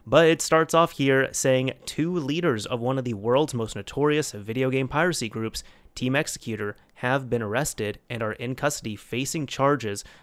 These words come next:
filed in U S District Court in Seattle."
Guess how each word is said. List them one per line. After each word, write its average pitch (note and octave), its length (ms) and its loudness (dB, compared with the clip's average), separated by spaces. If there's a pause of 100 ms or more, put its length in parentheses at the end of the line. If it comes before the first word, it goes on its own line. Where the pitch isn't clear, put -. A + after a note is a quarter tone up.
filed B2+ 520 2
in G#2+ 240 -6
U B2 300 0
S B2 180 0
District A2 420 -6
Court A2+ 340 -4
in G2+ 200 -14
Seattle." G2 520 -8